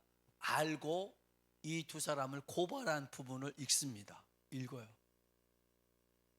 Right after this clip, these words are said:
이 모르드게는 그 다음 날 하만에 의해서 죽을 판이었어요.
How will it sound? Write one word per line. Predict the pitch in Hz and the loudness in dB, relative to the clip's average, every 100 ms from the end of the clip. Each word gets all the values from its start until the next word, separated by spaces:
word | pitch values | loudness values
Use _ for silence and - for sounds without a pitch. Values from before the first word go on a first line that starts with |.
| _ | _
이 | 170 190 | 0 0
모르드게는 | 175 143 143 165 151 143 139 135 208 285 _ _ _ _ | 2 0 2 0 0 -2 0 -2 -4 -8 _ _ _ _
그 | - 151 | -4 -2
다음 | - - 131 131 131 | -2 0 0 0 0
날 | 139 120 107 - _ _ _ | 0 0 -8 -18 _ _ _
하만에 | - 208 208 196 165 | -4 0 2 2 2
의해서 | 143 131 131 117 135 - | 0 0 -2 -4 -8 -2
죽을 | - 160 208 | -2 0 -6
판이었어요. | - 131 110 98 - | -6 -8 -8 -8 -8